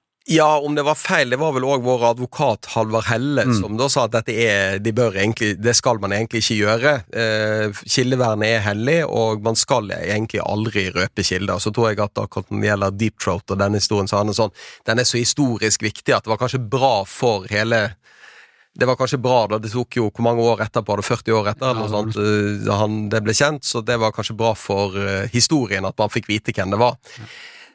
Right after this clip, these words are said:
Speaker 1: Eh, men, eh, men det, eh, ja, det er en, eh, det er absolutt sånn at man er veldig, veldig forsiktig med.
Speaker 2: Man skal, og det blir jo sagt at en god, eh, journalist beskytter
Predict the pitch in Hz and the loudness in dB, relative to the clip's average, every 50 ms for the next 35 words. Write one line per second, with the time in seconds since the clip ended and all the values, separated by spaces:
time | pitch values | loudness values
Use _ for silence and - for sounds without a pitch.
0 | _ _ - 113 120 123 120 117 - - 123 135 143 139 139 139 139 135 135 135 | _ _ 2 4 4 6 4 2 2 0 2 2 2 4 4 2 2 2 4 4
1 | 135 135 113 92 127 139 147 147 160 156 135 120 139 127 - - - - 52 50 | 2 2 0 0 0 0 2 2 0 0 0 -2 -4 -4 -4 -4 -6 -6 -6 -4
2 | - - - - - - - 127 151 165 165 156 139 127 117 117 117 113 110 110 | -4 -4 -4 -4 -8 -10 -2 0 2 2 4 2 2 2 2 2 4 4 4 4
3 | 110 107 107 107 104 104 104 104 107 - - - 95 92 110 117 127 131 127 123 | 2 2 2 0 0 -2 -4 -4 -6 -8 -10 -12 -12 -12 -4 -2 -2 0 0 2
4 | 127 135 131 123 117 110 - - 135 - - - 113 104 - - 170 156 123 - | 2 2 2 0 0 -2 -2 -4 -4 -4 -4 -6 -4 -2 -2 0 0 0 -2 0
5 | 113 110 113 117 110 104 95 92 98 - 104 101 120 120 104 98 95 98 98 98 | 0 0 2 2 0 -2 -4 -6 -4 -2 -2 0 -2 -2 -2 -2 -2 -2 -2 -2
6 | - - 98 - - 90 - - - - - 120 127 127 123 - 131 123 127 123 | -4 -4 -4 -6 -6 -6 -6 -8 -8 -4 -2 -2 -2 -2 -2 -2 0 0 0 0
7 | 123 123 120 123 123 117 113 120 120 113 117 117 113 104 110 107 95 - - 104 | 0 0 0 0 0 0 0 -2 0 2 2 2 2 2 0 -2 -2 -4 -8 -4
8 | - 113 110 110 107 104 104 104 101 101 104 104 104 104 101 104 104 104 104 101 | -2 0 2 2 2 2 2 0 2 2 0 0 2 0 0 0 0 0 0 0
9 | 101 101 - - 107 101 98 95 - - 110 107 - - - 101 - - 107 104 | -2 -2 -2 -2 0 0 0 -2 -2 -2 -2 -2 0 0 -2 -4 -2 -2 0 0
10 | 101 | 0